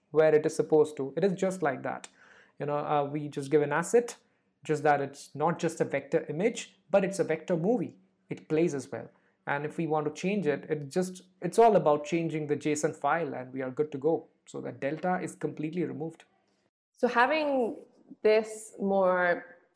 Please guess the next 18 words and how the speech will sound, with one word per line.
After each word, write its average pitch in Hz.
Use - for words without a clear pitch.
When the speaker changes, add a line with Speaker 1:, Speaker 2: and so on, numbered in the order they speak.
Speaker 2:
design 202
efficient 196
workflow, 180
um, 185
I 196
guess 220
you 208
could 208
say 202
undoubtedly 180
that -
product 190
quality 185
will, 160
should 196
in 185
general, 180
um, 170